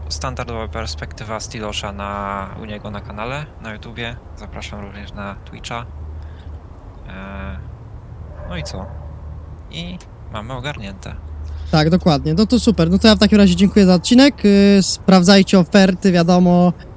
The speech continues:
Speaker 2: y, sponsorów w linku w opisie. I co? Widzimy się w następnym
Speaker 1: Dokładnie.
Speaker 2: odcinku. Tak, dokładnie. Widzimy się w następnym odcinku. Sprawdzajcie opis, zostawcie suba, lajka, komentarz, udostępniajcie, dajcie znać, czy wam się podoba.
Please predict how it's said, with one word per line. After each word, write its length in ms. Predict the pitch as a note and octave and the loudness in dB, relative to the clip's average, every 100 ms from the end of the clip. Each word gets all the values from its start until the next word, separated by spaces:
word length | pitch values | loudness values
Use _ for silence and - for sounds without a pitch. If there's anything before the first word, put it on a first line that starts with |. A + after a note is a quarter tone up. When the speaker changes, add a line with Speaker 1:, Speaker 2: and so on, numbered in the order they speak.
| - - - - E3+ E3 | -18 -18 -8 4 6 6
Speaker 2:
y, 40 | |
sponsorów 580 | - F#3+ F3 G3 F3 E3 | 6 6 8 8 8 6
w 20 | |
linku 260 | F#3+ F3+ E3+ | 4 6 4
w 40 | |
opisie. 480 | E3+ B3 - C4+ C4 - | 6 4 8 6 6 4
I 600 | A#3+ C4+ C#4+ D4+ D4+ D4+ | 6 8 8 8 6 4
co? 500 | - - E4+ G#3 C#3+ - - - - - | 2 4 6 6 4 -2 -12 -18 -18 2
Widzimy 260 | G3 A#3+ D4+ | 6 8 8
się 100 | D4 | 8
w 20 | |
następnym 280 | C#4 C#4+ C4+ | 8 8 8
Speaker 1:
Dokładnie. 240 | B3 A#3+ | 6 6
Speaker 2:
odcinku. 320 | G#3+ A#3+ C#4 - - - - - - - - | 6 8 6 4 -4 -16 -14 -14 -10 -6 4
Tak, 180 | G3 F3+ | 6 8
dokładnie. 640 | G#3 A3+ F#3+ F3 A3 B3+ - - - - | 6 8 8 8 6 6 0 -8 -8 2
Widzimy 260 | F#3 B3+ B3+ | 6 8 8
się 100 | A#3+ | 8
w 20 | |
następnym 320 | A#3+ C4+ B3+ A#3 | 6 6 8 6
odcinku. 480 | - B3+ B3 B3 - - | 4 4 6 4 0 -10
Sprawdzajcie 800 | - G#3 G3 A#3+ A3 A#3+ A#3 - - | 2 4 6 6 6 6 6 4 2
opis, 520 | A3+ G#3+ C4 B3+ - | 4 6 6 6 4
zostawcie 560 | G#3 G3 A3+ F#3 A3 G3+ | 6 6 6 4 4 4
suba, 500 | - C4 A#3 B3+ - - - | 4 4 6 6 4 -4 -6
lajka, 600 | G3+ G3+ A3+ - G#3 G3+ G3+ - - - | 2 4 4 6 6 4 2 -8 -16 0
komentarz, 760 | G#3 G#3+ A3+ - G#3+ G3+ - - | 4 6 4 4 4 4 2 -2
udostępniajcie, 960 | G3 G3 G3+ F3+ G3 F#3 - F3+ E3+ - - | 0 2 0 0 0 0 0 0 0 -4 0
dajcie 340 | F3+ G#3 G3+ G#3+ | 4 6 4 2
znać, 220 | G3+ F#3+ | 2 2
czy 60 | G3 | 2
wam 120 | F3+ | 2
się 100 | F3 | 2
podoba. 400 | F3+ E3+ E3+ | 0 0 0